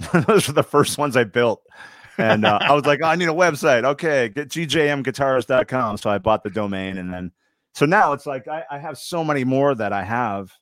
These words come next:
So, uh, I definitely have to this weekend go ahead and upgrade it. But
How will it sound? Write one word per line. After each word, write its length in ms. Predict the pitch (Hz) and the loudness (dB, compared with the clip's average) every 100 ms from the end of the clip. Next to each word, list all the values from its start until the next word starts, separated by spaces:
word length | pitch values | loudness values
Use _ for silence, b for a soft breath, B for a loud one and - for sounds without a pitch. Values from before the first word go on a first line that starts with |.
| _ | _
So, 420 | - 110 104 104 | -8 -4 -2 0
uh, 240 | 101 95 - _ _ - | -2 -4 -8 _ _ -8
I 80 | 104 | -2
definitely 380 | 131 139 131 | 0 0 -2
have 240 | 117 113 107 | -2 -2 -4
to 140 | 120 | -6
this 200 | 104 104 | -6 -6
weekend 400 | 113 110 107 101 | -6 -6 -6 -6
go 160 | 98 101 | -2 -2
ahead 180 | 101 98 | -2 -4
and 100 | 95 | -4
upgrade 300 | 98 98 92 | -6 -6 -8
it. 60 | - | -2
But 180 | 104 | -4